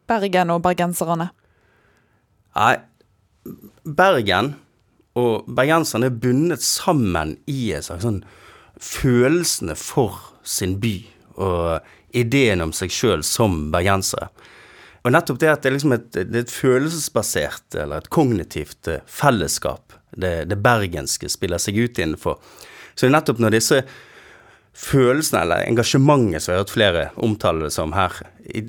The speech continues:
Speaker 2: knyttet til byen, det er når det settes i spill at ting kan få dette, eh, denne,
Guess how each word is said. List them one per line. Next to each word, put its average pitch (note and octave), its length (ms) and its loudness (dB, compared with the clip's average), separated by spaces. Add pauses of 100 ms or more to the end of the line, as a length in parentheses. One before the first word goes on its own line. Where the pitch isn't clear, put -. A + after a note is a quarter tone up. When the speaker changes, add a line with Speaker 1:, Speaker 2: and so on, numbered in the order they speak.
Speaker 2:
knyttet - 560 -4
til G2+ 160 -2
byen, G#2 480 -2
det G#2+ 80 0
er A2 80 2
når A2 160 0
det C#3 280 2
settes - 760 -4 (260)
i - 80 -4
spill F#2+ 400 -2 (320)
at - 240 -10
ting F#2 240 -2
kan - 180 -10
få F#2+ 240 -2
dette, D#2+ 380 -4 (500)
eh, E2 280 -2 (420)
denne, G2+ 220 0